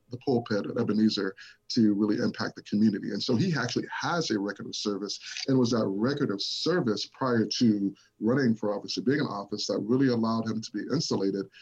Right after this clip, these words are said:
uh, from it, including when the attacks came across, uh, came, that he was anti-Semitic. The fact that he spends time at the temple and that Rabbi Berg spends time at Ebenezer, there, there are many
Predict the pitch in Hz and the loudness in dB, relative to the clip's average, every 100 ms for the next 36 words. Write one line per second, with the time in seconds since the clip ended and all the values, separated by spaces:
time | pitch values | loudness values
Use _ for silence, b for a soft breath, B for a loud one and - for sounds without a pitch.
0 | b b - 101 98 - 123 98 110 110 | b b -2 0 -2 -2 -2 0 0 0
1 | - 240 208 151 147 139 123 120 120 117 | 2 2 4 2 2 2 2 0 -2 -2
2 | - 123 117 113 110 110 - 107 107 131 | -2 0 0 0 -2 -2 -4 -4 -4 0
3 | 117 113 B B - 123 123 127 117 120 | 2 2 B B 0 2 4 2 0 0
4 | - 117 107 - - b b 113 131 123 | 2 0 0 -4 -8 b b -6 -2 -2
5 | 120 113 120 - 120 113 - 110 110 110 | -2 2 2 4 2 2 0 0 2 0
6 | 110 120 98 107 107 107 107 107 98 - | -2 -2 -2 0 -2 0 0 0 -4 -2
7 | 90 107 104 104 113 110 - 98 - 98 | -2 -2 -2 0 2 2 -2 -8 -6 -6
8 | - - 123 170 120 104 B B - 117 | -6 -2 2 2 2 0 B B -4 2
9 | 110 120 117 110 117 | 2 4 6 8 6